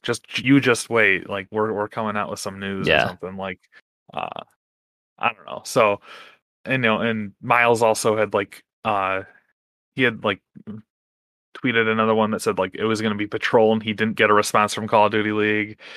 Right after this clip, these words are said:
Speaker 1: And then
Speaker 2: Yeah.
Speaker 1: when he said Domination, then he gets, like, the eyes, uh, response from Call of Duty League, and that kinda goes hand in, uh, hand in hand with, like, "Oh, like, you know, we'll try and incorporate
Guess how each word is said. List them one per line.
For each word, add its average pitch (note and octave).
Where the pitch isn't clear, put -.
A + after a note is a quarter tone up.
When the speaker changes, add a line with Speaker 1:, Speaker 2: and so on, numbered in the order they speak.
Speaker 1:
And G#2+
then G#2
Speaker 2:
Yeah. -
Speaker 1:
when B2+
he A#2
said A2+
Domination, G#2
then G#2
he G#2+
gets, G2+
like, G2+
the G2+
eyes, G2+
uh, G2
response G#2+
from G2
Call A2
of G#2
Duty G#2
League, G#2
and G#2
that A2+
kinda A2+
goes G#2
hand G#2+
in, G2+
uh, F#2+
hand A2
in G2+
hand G2+
with, G2
like, F#2+
"Oh, B2
like, G2
you A2
know, F2
we'll A#2
try B2
and G#2+
incorporate G#2+